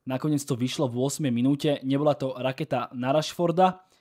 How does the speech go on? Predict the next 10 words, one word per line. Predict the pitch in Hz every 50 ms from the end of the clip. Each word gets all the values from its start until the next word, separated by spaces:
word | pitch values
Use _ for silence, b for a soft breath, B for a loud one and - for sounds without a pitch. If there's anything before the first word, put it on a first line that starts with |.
| _ _ _
ale | _ 139 135 135
bola | 131 135 139 139
to | 135 - - 139 135
raketa | - 135 131 131 123 - 127 131 - 135
od | 139 143 151
Rashforda. | 160 156 - - - 175 170 165 170 170 165 - _
Krásny | _ - 123 120 117 - - 117 107
gól, | 113 139 147 147
treba | 139 127 117 117
pochváliť, | 110 - 147 143 - 160 147 143 135 135 131 127